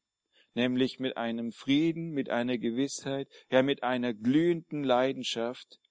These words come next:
für dich. Und dass, wenn wir im Gespräch mit Menschen sind, sie an uns den Frieden Gottes spüren, die Kraft des Heiligen Geistes in uns und unserem Leben sichtbar wird und wir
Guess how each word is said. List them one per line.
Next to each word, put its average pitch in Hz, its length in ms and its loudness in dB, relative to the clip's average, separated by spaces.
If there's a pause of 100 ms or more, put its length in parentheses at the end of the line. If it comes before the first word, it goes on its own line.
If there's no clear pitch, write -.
(160)
für 117 240 -2
dich. 117 440 -6 (640)
Und 127 160 4
dass, 143 300 6
wenn 160 340 6 (260)
wir 185 400 6
im 165 180 2
Gespräch 165 600 4
mit 151 140 -2
Menschen 151 400 0
sind, 120 300 -4
sie 131 160 -2
an 131 160 -2
uns 143 520 -8 (100)
den 110 200 -6
Frieden 165 500 -4
Gottes 156 400 -6
spüren, 151 400 -6 (220)
die 110 100 -6
Kraft 127 340 0
des 123 200 -4
Heiligen 120 340 0
Geistes 135 600 0
in 123 160 -8
uns 143 340 -8
und 131 120 -6
unserem 120 280 -8
Leben 123 300 -2
sichtbar 127 540 -6
wird 135 200 -8 (380)
und 113 320 -4
wir 156 420 2